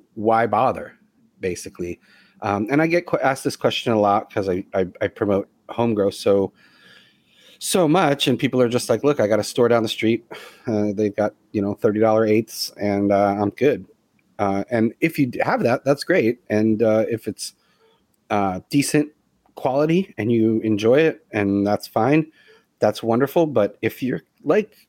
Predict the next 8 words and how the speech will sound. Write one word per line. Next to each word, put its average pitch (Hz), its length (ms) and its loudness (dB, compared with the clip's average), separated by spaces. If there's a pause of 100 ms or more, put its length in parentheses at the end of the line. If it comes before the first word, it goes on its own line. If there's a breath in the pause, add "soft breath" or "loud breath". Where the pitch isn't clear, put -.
me 143 360 4
and 117 180 0
you 110 100 0
want 120 340 0
a 104 120 2
really 120 400 -2
superior 107 460 0
product, 107 480 -2